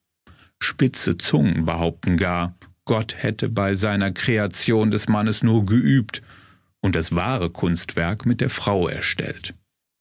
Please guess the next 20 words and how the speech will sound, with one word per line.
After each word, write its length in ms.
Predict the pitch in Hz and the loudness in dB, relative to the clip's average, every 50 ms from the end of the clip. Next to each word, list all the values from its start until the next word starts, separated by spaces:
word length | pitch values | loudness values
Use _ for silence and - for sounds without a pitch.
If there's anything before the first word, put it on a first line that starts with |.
| - - - - - - - _ - | -18 -18 -16 -16 -18 -20 -8 _ 2
Der 180 | 143 151 170 | 2 2 2
steht 360 | 156 - - - 170 160 156 - | 0 0 0 0 0 2 2 2
mit 160 | 127 104 - | 0 2 2
seinem 300 | 113 101 98 92 90 90 | 2 2 2 4 4 4
Namen 500 | 87 87 90 98 110 120 123 127 123 - - _ _ _ - | 4 4 2 0 0 0 0 0 -2 -6 -14 _ _ _ -2
repräsentativ 1400 | 107 127 170 180 180 - 180 170 135 107 110 110 113 - 117 85 78 - - - 151 151 73 - - - - - _ _ _ _ | -2 0 -2 -2 -2 0 0 2 2 2 2 0 0 0 -2 -2 -4 -4 -2 0 2 2 2 0 -4 -10 -16 -20 _ _ _ _
für 140 | - - 131 | -2 0 2
das 220 | 110 107 104 - - | 2 2 0 -2 0
gesamte 560 | 117 98 87 95 90 95 101 - - 110 95 | 0 0 0 0 0 0 -2 -2 -2 -2 0
Menschengeschlecht, 1160 | 92 87 85 82 82 80 - - 82 85 87 - - - - - - 107 - - - - - - _ _ _ _ _ _ _ _ - | 0 2 2 2 2 0 0 -2 -2 -2 -2 -2 -4 -4 -4 -4 -4 -4 -6 -8 -12 -14 -16 -20 _ _ _ _ _ _ _ _ -4
während 340 | 98 101 107 98 98 90 | -2 0 2 2 2 2
sie 320 | 85 90 95 120 156 175 - | 2 2 2 4 4 4 4
in 120 | - 107 | 4 2
der 100 | 98 95 | 2 2
Übersetzung 720 | - 98 107 101 85 110 113 117 - - 147 143 147 147 - - - - - - - _ | 0 0 0 0 0 0 -2 -2 0 0 2 2 0 0 -4 -12 -20 -20 -20 -20 -10 _
als 240 | - 127 139 - - | -2 0 0 -2 -2
Belebte 560 | - - 147 143 120 110 104 98 - - 85 | 0 2 4 4 4 4 2 0 -2 -4 -2
in 100 | - - | 0 0
Erscheinung 600 | 92 - - - - 80 73 - 85 85 85 - | 0 0 -2 -2 -2 -2 -2 -2 -2 -4 -4 -6
tritt. 340 | - - - - - - | -6 -6 -8 -8 -8 -12